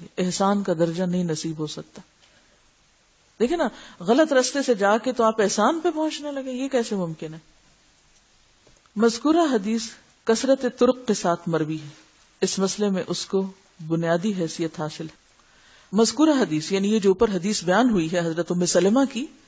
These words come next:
یہ کثرت طرق کے ساتھ مروی ہے، یعنی اس کے بہت سے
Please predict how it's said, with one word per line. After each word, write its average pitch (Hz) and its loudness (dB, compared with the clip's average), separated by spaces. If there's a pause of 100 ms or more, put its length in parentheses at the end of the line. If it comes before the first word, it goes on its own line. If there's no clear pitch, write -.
(800)
یہ 285 2 (380)
کثرت 349 2 (160)
طرق 370 4
کے 269 2
ساتھ 190 0
مروی 160 0
ہے، 156 -10 (1040)
یعنی 302 -4
اس 311 -4
کے 330 -2
بہت 302 2
سے 294 -2